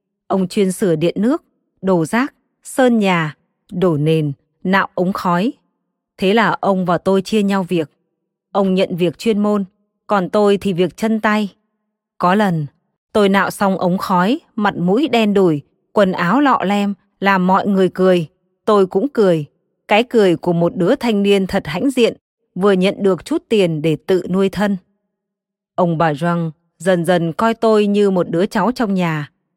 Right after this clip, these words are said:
Tôi cảm nhận được hạnh phúc sâu đậm đó, rằng tôi đã được người bản xứ nhận lãnh.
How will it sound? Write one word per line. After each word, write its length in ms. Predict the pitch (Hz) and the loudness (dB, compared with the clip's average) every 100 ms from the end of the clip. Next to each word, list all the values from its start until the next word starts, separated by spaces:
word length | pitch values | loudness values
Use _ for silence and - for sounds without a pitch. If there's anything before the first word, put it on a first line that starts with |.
| _ _ _ _ | _ _ _ _
Tôi 160 | 233 214 | 0 2
cảm 260 | 202 147 | 0 0
nhận 160 | 160 175 | -2 -2
được 220 | 180 170 - | -2 -4 -4
hạnh 200 | 190 - | -8 -6
phúc 160 | 302 - | -8 -6
sâu 260 | - 202 | -2 0
đậm 120 | 190 - | 0 -2
đó, 320 | 170 156 190 285 _ _ _ 185 | -2 -4 -4 -8 _ _ _ -4
rằng 280 | 208 190 | -2 -2
tôi 240 | 165 214 208 | -2 0 2
đã 140 | 247 | 2
được 200 | 262 214 | 2 0
người 240 | 185 185 165 | 2 2 2
bản 200 | 180 151 | 0 0
xứ 260 | - 175 | -4 0
nhận 220 | 247 247 - | 2 2 0
lãnh. 280 | 175 202 | -4 -4